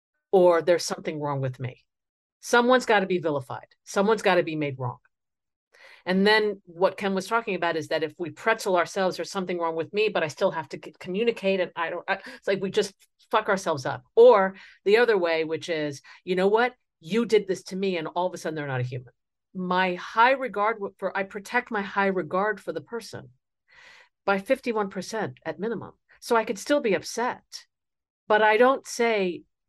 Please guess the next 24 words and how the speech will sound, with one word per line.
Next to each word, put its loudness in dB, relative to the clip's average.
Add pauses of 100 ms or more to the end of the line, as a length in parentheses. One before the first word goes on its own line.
(140)
I -2
don't 0
on -2
some -4
level -2
lose -4
sight 0 (100)
of -6
the -10
person. -6
They're -2
not -2
the -6
devil. -8 (580)
I 6
go, 0 (100)
"This -10
is -6
a -4
person -2
who -2
cares -2
about -4
me. -6